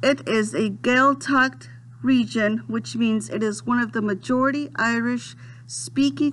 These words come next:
regions in Ireland, where the Irish language and culture are kept intact. In this beautiful region,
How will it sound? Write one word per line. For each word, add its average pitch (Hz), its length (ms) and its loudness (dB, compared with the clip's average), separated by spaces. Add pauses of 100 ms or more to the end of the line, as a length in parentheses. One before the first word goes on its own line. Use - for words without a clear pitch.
regions 220 520 -2
in 262 160 -2
Ireland, 196 580 2 (720)
where 247 200 4
the 226 220 -6
Irish 262 540 0
language 214 520 0
and 214 140 -6
culture 269 500 0
are 202 200 -4
kept - 560 -4 (120)
intact. - 760 -8 (840)
In 262 200 4
this 262 180 -2
beautiful 269 460 2
region, 247 680 0